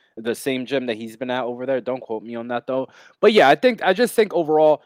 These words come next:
uh, in terms of this fight against Dustin, um, Mago is much more dynamic, uh, and can fight in both, you know, uh, the, the in-between, the grappling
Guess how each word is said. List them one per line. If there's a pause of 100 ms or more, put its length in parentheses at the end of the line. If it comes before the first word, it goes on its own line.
(140)
uh,
in
terms
of
this
fight
against
Dustin, (320)
um, (120)
Mago
is
much
more
dynamic,
uh,
and
can
fight
in
both,
you
know, (200)
uh,
the,
the
in-between,
the
grappling